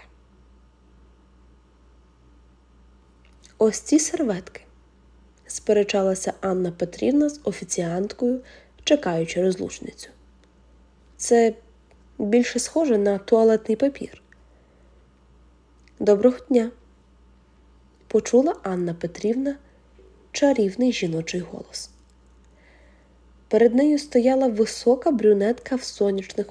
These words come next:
окулярах. Дівчина була справжньою красунею, мов з обкладинки журналу.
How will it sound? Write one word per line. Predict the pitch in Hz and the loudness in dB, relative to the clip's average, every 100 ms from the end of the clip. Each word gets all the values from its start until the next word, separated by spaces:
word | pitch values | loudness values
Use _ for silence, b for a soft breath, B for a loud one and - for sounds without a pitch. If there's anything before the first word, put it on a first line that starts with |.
| - | -6
окулярах. | 220 220 196 160 - - _ _ _ _ _ _ _ _ _ _ _ _ _ _ _ _ _ | 2 2 2 -2 -14 -20 _ _ _ _ _ _ _ _ _ _ _ _ _ _ _ _ _
Дівчина | 202 196 208 - 202 | -4 -2 0 0 -2
була | 196 202 196 | 0 0 -2
справжньою | - - - 202 233 302 311 240 | -6 -8 -4 -2 -2 0 2 2
красунею, | 202 - 185 - 208 247 247 208 | 2 -4 -6 0 0 2 2 2
мов | 208 202 | 0 -2
з | - | -6
обкладинки | 196 - - 196 196 190 202 | -8 -6 -4 -2 -2 -2 0
журналу. | 208 214 226 160 | 0 0 -4 -6